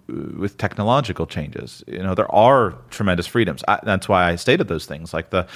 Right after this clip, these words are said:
the, the, the destruction of the monopoly on the press. I love that. I, I'm thrilled with it.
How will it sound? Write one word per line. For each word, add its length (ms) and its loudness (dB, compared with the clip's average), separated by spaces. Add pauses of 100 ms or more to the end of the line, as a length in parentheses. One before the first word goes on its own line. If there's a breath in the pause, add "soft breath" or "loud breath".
(260 loud breath)
the, 220 2 (200 loud breath)
the, 160 2 (160)
the 100 0
destruction 540 -2
of 80 -2
the 60 -2
monopoly 540 0
on 100 0
the 60 0
press. 460 -2
I 100 2
love 360 2
that. 300 -8
I, 180 0
I'm 320 0
thrilled 420 2
with 220 -6
it. 160 -4